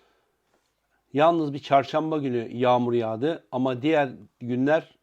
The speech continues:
çarşamba akşamı yağmur yağdı, şimşek çaktı ama diğer günler otuz beşten, otuz üçten aşağı düşmedi. Bir ara otuz dokuz, otuz dokuz buçuğa çıktı. E, bu sıcaklar tabii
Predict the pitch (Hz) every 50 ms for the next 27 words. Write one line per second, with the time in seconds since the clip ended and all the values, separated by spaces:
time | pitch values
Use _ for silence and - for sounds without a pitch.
0 | _ - - 127 123 123 - 143 143 139 131 123 - - 143 139 143 135 127 117
1 | 113 110 110 110 110 110 110 110 - - 123 110 - 123 113 - - 117 104 -
2 | _ - 131 127 135 135 123 131 143 143 139 127 113 120 120 123 135 143 143 -
3 | _ _ _ _ - 123 120 - - 120 120 135 127 117 - - 139 135 135 123
4 | 117 120 120 120 117 120 110 - - 135 127 120 98 - 131 127 120 117 127 -
5 | - - 113 110 120 135 135 139 _ _ _ _ _ _ _ _ 131 127 123 120
6 | 127 127 120 120 - - 120 117 120 110 - 123 120 123 117 - _ - 117 120
7 | 120 117 120 110 101 98 120 110 95 - - - _ _ - 139 139 139 _ _
8 | _ _ _ _ _ _ _ _ _ _ _ _ _ _ _ - 131 123 123 123
9 | 123 123 131 123 - 127 123 131 131 123 - 135 139 127 123 - 131 123 131 127
10 | 120 -